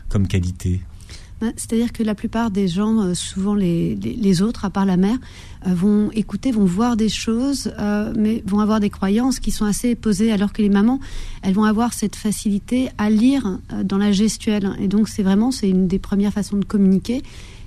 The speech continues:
Speaker 2: Et lorsqu'on a, euh, un échange avec notre enfant dans la gestuelle, dans cette, euh, communication non verbale, on peut déceler des choses que les autres ne vont pas voir et qui vont, vont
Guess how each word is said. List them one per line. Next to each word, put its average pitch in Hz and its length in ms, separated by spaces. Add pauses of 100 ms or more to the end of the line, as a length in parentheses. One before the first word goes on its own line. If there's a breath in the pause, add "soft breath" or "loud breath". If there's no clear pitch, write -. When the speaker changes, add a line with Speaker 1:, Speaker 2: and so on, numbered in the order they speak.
Speaker 2:
Et 202 240
lorsqu'on 214 500
a, 220 260
euh, 185 200
un 175 160
échange 196 320
avec 185 160
notre 185 240
enfant 208 260
dans 190 120
la 185 120
gestuelle, 202 480
dans 185 180 (120)
cette, - 360
euh, 175 140 (280 loud breath)
communication 220 640
non 208 300
verbale, 214 520 (640 loud breath)
on 190 60
peut 240 160
déceler 220 320
des 202 100
choses - 220
que - 100
les 190 140
autres 202 140
ne 196 80
vont 190 160
pas 190 120
voir 190 300
et 196 60
qui - 160
vont, 185 280
vont - 200